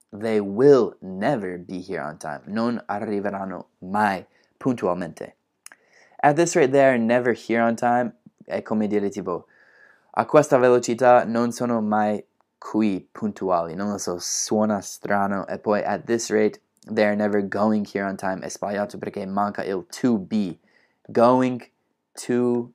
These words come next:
be here on time sarebbe giusto per dire il futuro. Going to più un verbo be sarebbe in questo caso, ma non c'è. Quindi A deve essere la risposta giusta. Number eight.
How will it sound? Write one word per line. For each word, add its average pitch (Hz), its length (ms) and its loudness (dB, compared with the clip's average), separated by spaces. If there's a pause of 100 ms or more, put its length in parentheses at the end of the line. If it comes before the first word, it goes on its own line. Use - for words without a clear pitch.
be 98 560 -2 (360)
here 104 180 0
on 92 160 -2
time 87 320 -6
sarebbe 87 460 -4
giusto 90 580 0 (400)
per 101 200 -4
dire 95 260 -2
il 104 200 -6
futuro. 98 480 0
Going 107 360 2 (100)
to 113 300 0
più - 300 -4
un 98 140 -8
verbo 95 520 -4
be 101 400 -4 (240)
sarebbe 90 380 -6
in 87 80 -10
questo 87 280 -8
caso, 123 280 2
ma 110 280 -2
non 92 260 -12
c'è. 147 360 0 (360)
Quindi 120 320 -6
A 92 380 0
deve 90 260 -6
essere 87 260 -8
la 82 120 -4
risposta - 420 -14
giusta. - 420 -16 (1500)
Number 135 300 2
eight. 104 320 -4